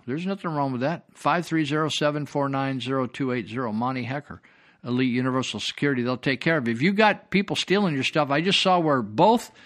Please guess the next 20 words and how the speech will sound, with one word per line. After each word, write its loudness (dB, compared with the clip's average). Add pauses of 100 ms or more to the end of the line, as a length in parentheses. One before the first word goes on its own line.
(300)
I 0
think 0
both 2
our 4
local 0
sheriff's 0
departments 0
did 0
a, -2 (220)
an 0
arrest 0 (400)
or 0
two 2 (640)
on 2 (120)
guys 4 (240)
stealing 2 (260)
very 4
expensive -2
farm -2
equipment. -8